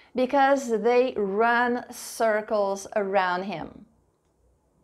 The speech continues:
She worked with vice presidents and presidents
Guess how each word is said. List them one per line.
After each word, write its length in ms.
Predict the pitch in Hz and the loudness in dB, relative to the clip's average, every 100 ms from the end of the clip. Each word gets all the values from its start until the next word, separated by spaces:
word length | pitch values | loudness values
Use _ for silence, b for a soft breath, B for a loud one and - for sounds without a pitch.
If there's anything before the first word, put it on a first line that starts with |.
| _ b b b b _ _ | _ b b b b _ _
She 340 | - - 311 311 | -12 -4 0 2
worked 720 | 254 269 185 - - - - | 4 4 4 0 -12 -20 -12
with 440 | 220 214 240 240 - | -6 2 2 2 -8
vice 500 | 175 185 262 285 277 | -6 0 0 0 -6
presidents 840 | - 240 214 214 208 214 214 208 | -6 -2 0 -2 -6 -6 -6 -8
and 280 | 233 262 269 | -4 -4 -4
presidents 840 | 240 196 190 196 190 190 196 - | -2 -2 -2 -6 -6 -6 -8 -12